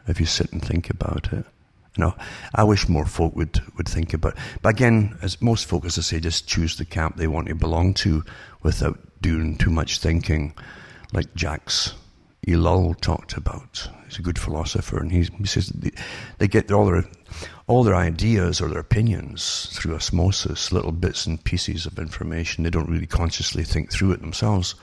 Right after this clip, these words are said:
They're just given the opinions, and that is so true.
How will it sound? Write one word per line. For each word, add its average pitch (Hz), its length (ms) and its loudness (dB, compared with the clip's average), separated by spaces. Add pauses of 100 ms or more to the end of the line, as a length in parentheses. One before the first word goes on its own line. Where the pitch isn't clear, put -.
(600)
They're 90 100 -2
just 85 240 -2
given 85 340 -4
the 80 60 -2
opinions, 82 720 -4 (300)
and 82 320 -8
that 85 240 -2
is 76 100 -4
so - 240 -2
true. - 240 -6